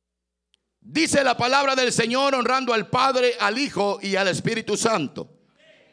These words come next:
Entonces él le refirió esta parábola diciendo: ¿Qué hombre de vosotros, teniendo cien ovejas,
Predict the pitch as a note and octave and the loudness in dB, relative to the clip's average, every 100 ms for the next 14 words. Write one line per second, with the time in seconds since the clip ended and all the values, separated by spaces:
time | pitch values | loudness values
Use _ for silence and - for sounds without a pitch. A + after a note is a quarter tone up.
0 | _ _ _ _ _ _ _ C4 B3+ A#3+ | _ _ _ _ _ _ _ 0 0 0
1 | E4+ F4+ E4 C#4+ C#4 - D#4+ E4+ C#4+ C4 | 2 2 2 0 -2 0 0 2 2 2
2 | B3 A#3+ A#3+ C#4 D#4 C#4 B3 C4 - B3 | 2 0 2 2 2 0 0 0 2 -2
3 | A#3+ A3+ B3 C4 B3 A3+ G#3 - A#3+ G#3+ | 0 0 0 2 2 0 -2 -4 -2 -2
4 | C#3 G#2 D#2+ - _ _ _ _ _ _ | -4 -8 -10 -14 _ _ _ _ _ _
5 | _ _ _ _ - B3 F#4 F#4 G4 F4 | _ _ _ _ -2 0 2 2 0 0
6 | D4+ C4 C4 B3+ - D4+ D4+ C#4 B3+ - | 0 0 0 0 0 0 0 0 -2 -2
7 | B3 C4 D4+ D4 D#4+ - C4+ D#4 D4 C#4+ | -4 -2 -4 -2 -2 -2 -4 -4 -2 -2
8 | D4+ B3 E3+ F3 - - | -2 -2 -2 -4 -6 -14